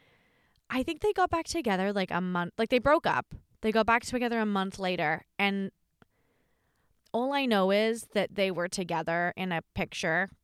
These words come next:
cuddled up to each other in the same picture as my ex-boyfriend that I, like,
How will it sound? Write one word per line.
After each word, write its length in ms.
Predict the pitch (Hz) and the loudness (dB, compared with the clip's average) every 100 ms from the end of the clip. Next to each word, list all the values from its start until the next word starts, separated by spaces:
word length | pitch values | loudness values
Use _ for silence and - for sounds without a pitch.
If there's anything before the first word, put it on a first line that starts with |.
| - | -2
cuddled 320 | 226 190 185 | 0 2 2
up 160 | 170 | 0
to 160 | - 185 | -2 -6
each 160 | 175 196 | -2 -2
other 340 | 170 175 180 | 0 2 0
in 100 | - | -4
the 80 | 185 | -6
same 220 | 175 185 | -4 -4
picture 280 | 180 - 180 | -6 -6 -6
as 140 | 170 170 | -6 -6
my 120 | 156 | -8
ex-boyfriend 760 | 120 - 165 165 - 196 185 185 | -8 -10 -8 -8 -4 -2 -2 -6
that 80 | - | -6
I, 100 | 110 | -6
like, 200 | 107 | -6